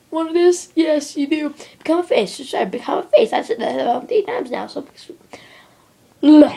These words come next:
subscribe, become a face. Okay, you got that? You got that? You got that?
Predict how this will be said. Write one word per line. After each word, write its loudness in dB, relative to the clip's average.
subscribe, -2
become -8
a -10
face. -8
Okay, 2
you -6
got 2
that? -6
You -6
got -8
that? -6
You -12
got -6
that? -8